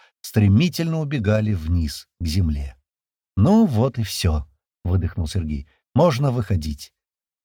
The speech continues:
И они оба, радуясь как дети, быстро выскочили из своего убежища, старательно избегая мрачные остатки чужого пиршества и чувствуя кожей, как стремительно нагревается воздух,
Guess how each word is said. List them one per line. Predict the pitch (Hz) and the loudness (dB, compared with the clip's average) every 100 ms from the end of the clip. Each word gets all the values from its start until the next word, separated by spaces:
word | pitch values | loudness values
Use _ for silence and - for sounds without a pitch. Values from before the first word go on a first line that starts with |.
| - | 0
И | |
они | 190 220 | 4 6
оба, | 214 202 170 151 | 6 4 2 2
радуясь | 147 165 151 151 - | 4 2 2 -2 -2
как | 117 101 | -2 0
дети, | 90 175 - 156 | 0 -2 -4 -6
быстро | 92 147 185 143 | -4 -4 -4 -4
выскочили | 147 - 135 113 101 | -6 -6 -8 -4 -4
из | 92 | -2
своего | 113 120 160 | -2 -2 -2
убежища, | 95 147 127 104 123 117 _ _ | -2 -4 -4 -8 -10 -14 _ _
старательно | - - 113 120 113 110 | -6 0 2 2 2 2
избегая | 95 101 101 117 | 2 0 0 2
мрачные | 101 104 135 - 113 | 2 2 0 0 0
остатки | 101 - 131 - | 0 -2 -4 -4
чужого | 101 110 127 110 | -4 -2 0 -2
пиршества | 98 175 - 98 - 73 - _ _ - | -2 -6 -4 -6 -6 -8 -10 _ _ -2
и | 127 123 131 - | 0 0 -4 -8
чувствуя | - 143 - 123 113 | -4 -4 -2 -4 -2
кожей, | 156 123 120 | -2 -2 -2
как | 123 104 | -4 -6
стремительно | - 104 131 196 151 175 170 | -2 2 2 0 -2 -4 -2
нагревается | 160 143 147 147 147 139 127 | -4 -4 -4 -2 -4 -4 -4
воздух, | 117 143 98 90 - | -2 -2 -2 -6 -10